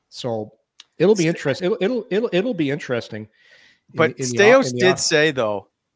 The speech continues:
Speaker 2: Chychrun can play on the right. Uh, there's some good and bad with that. And so, Yorkie, I wanted to ask you about playing your offside, 'cause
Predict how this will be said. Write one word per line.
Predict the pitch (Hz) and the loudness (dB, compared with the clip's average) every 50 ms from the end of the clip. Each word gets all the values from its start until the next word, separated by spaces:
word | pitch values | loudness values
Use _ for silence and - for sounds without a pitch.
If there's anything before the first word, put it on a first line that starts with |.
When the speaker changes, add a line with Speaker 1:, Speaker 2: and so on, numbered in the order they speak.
| _ _ _ _ _ _ _ _ - | _ _ _ _ _ _ _ _ -4
Speaker 2:
Chychrun | - 185 196 196 - 233 220 | 0 0 0 2 0 -4 -4
can | - 262 247 | -4 -6 -6
play | - - 185 170 175 160 | -2 0 2 2 4 4
on | 151 147 | 2 2
the | 143 135 | 0 0
right. | 127 135 135 131 135 131 127 - - - _ _ _ _ _ _ _ _ - | 0 0 0 0 0 -2 -6 -10 -20 -20 _ _ _ _ _ _ _ _ -12
Uh, | 123 123 123 123 123 120 | -10 -8 -6 -6 -6 -6
there's | 120 127 127 - | -6 -8 -8 -8
some | - 139 127 | -8 -8 -6
good | 131 156 160 | -4 -2 -2
and | 156 143 123 | -2 0 2
bad | 139 131 139 135 | 2 2 2 2
with | 139 135 | 0 -2
that. | - 135 123 120 | -2 0 -2 -2
And | 117 - | -4 -6
so, | - 143 | -6 -6
Yorkie, | 135 135 151 170 170 - 170 | -4 -2 -2 -2 -2 -4 -6
I | 147 | -6
wanted | 143 139 139 151 160 160 | -4 -4 -4 -4 -4 -6
to | 147 151 - | -8 -8 -6
ask | 135 143 151 151 - | -6 -6 -6 -8 -10
you | 147 | -12
about | 123 117 - | -14 -14 -10
playing | - 135 135 135 139 | -8 -8 -8 -8 -8
your | 135 123 117 | -8 -8 -6
offside, | 110 110 - - 135 123 120 - | -8 -8 -8 -8 -8 -8 -8 -8
'cause | 135 117 - | -10 -12 -14